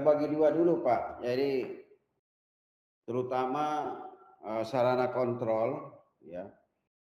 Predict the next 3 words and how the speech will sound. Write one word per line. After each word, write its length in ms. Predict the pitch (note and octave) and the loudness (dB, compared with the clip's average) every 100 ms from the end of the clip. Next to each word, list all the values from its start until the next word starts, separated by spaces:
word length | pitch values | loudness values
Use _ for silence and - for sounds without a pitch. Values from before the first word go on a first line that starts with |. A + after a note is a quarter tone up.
| _ _ _ _ _ _ _ _ | _ _ _ _ _ _ _ _
Tentu 680 | B2 B2 A#2+ D3+ E3 D3 | -4 -2 -2 -2 -2 -4
kita 320 | C3+ B2+ C3+ | -6 -2 -2
juga 640 | B2+ B2+ A#2 C3+ D3+ - | -2 -4 0 0 0 -4